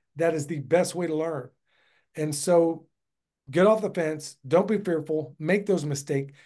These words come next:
Make big mistakes, but fail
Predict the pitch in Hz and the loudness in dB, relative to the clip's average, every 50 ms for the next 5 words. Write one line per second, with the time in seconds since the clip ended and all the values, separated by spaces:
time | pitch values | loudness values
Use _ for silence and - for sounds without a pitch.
0 | _ _ _ _ - 151 156 196 226 226 - 139 127 190 208 214 208 156 151 143 | _ _ _ _ -6 0 4 4 4 4 2 2 6 6 6 6 6 2 -4 -4
1 | - - 143 123 120 - - - _ _ _ _ _ _ _ 139 - 156 160 156 | -4 -6 -8 -8 -8 -10 -14 -18 _ _ _ _ _ _ _ 0 2 2 2 2
2 | - - _ - 202 196 190 175 151 127 117 120 117 - | -2 -10 _ 2 4 4 4 4 2 2 -2 -6 -10 -14